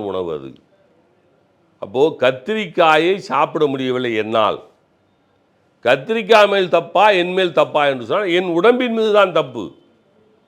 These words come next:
ஒரு தாய் கத்திரிக்காய் கூட்டு வைக்கிறாள், நான்கு பிள்ளைகள் பெற்றிருக்கிறாள், கணவனுக்கும் சேர்த்து சமைக்கிறாள், தனக்கும் சேர்த்து சமைக்கிறாள், ஆறு பேரும் அமர்ந்து சாப்பிடுகிறார்கள்.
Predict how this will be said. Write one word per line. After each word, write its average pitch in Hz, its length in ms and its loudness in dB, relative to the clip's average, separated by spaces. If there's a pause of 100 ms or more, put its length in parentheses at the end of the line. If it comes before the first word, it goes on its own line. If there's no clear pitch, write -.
(340)
ஒரு 98 260 -12
தாய் 151 600 4 (520)
கத்திரிக்காய் 151 640 0
கூட்டு 147 260 -8
வைக்கிறாள், 117 760 0 (560)
நான்கு 156 500 0
பிள்ளைகள் 156 400 -2
பெற்றிருக்கிறாள், 127 880 -2 (400)
கணவனுக்கும் 170 760 -2
சேர்த்து 156 440 -4
சமைக்கிறாள், 131 800 0 (340)
தனக்கும் 170 520 -2
சேர்த்து 156 360 -4
சமைக்கிறாள், 135 800 0 (340)
ஆறு 165 420 4
பேரும் 190 280 0
அமர்ந்து 170 400 0
சாப்பிடுகிறார்கள். 143 960 -2